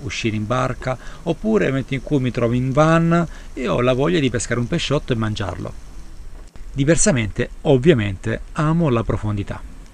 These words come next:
Questo è uno spot molto particolare, mi sto avventurando ad una profondità di circa trentaquattro metri.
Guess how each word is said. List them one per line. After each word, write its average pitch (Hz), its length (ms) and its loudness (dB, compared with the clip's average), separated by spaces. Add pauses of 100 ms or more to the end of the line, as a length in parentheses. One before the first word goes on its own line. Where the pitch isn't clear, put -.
(420)
Questo 226 300 2
è - 20 6
uno 156 80 6
spot 160 500 2 (100)
molto 143 380 4
particolare, 117 720 0
mi 120 100 -2
sto 127 160 -4
avventurando 143 920 4
ad 123 100 4
una 127 140 2
profondità 139 760 0
di 127 220 -4
circa 156 500 0
trentaquattro 123 800 -2
metri. 101 360 -6